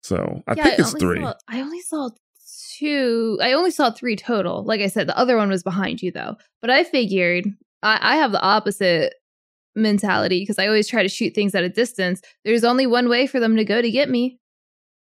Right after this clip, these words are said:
Speaker 2: So I'm gonna put the
Speaker 1: Right.
Speaker 2: traps down and they're gonna run into 'em. But when I attacked the one, it, the other one did not, like, trigger.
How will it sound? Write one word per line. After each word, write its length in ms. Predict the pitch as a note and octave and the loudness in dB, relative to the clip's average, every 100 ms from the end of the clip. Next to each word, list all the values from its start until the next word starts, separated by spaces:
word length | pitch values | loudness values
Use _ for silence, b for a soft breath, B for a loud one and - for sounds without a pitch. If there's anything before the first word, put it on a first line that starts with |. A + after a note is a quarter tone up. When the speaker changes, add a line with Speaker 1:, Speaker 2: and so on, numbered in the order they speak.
| _ | _
Speaker 2:
So 180 | - | -6
I'm 60 | A3 | -2
gonna 140 | A3+ | -2
put 140 | A3 C4+ | 0 2
the 80 | G#3+ | 4
Speaker 1:
Right. 60 | |
Speaker 2:
traps 340 | G#3+ A#3+ - - | 6 4 2 2
down 400 | G3+ F#3+ G#3 A#3+ | 2 4 2 0
and 160 | A3 A3 | 0 2
they're 100 | A3 | 2
gonna 180 | A3 | 2
run 180 | G#3+ G3+ | 2 2
into 220 | A3 C4 G3+ | 0 0 0
'em. 120 | F3+ B B | -2 B B
But 100 | B3 C#4+ | -2 2
when 100 | C#4+ | 4
I 60 | |
attacked 420 | C#4+ C4+ C#4+ C4+ C4 | 4 2 2 2 2
the 80 | |
one, 240 | A#3 E4+ D4 | 2 2 2
it, 100 | B3+ | -2
the 200 | - B3 - | 0 0 2
other 180 | C4+ | 2
one 200 | D#4 D4+ | 2 2
did 180 | A#3 B3 | 4 4
not, 680 | A#3 G#3 G#3 A3 A3+ A3 - - _ _ _ _ | 4 4 2 2 0 0 -4 -8 _ _ _ _
like, 240 | A3 F3 - _ | -4 -4 -6 _
trigger. 560 | - D4 B3 F3+ G3+ | -4 0 2 2 0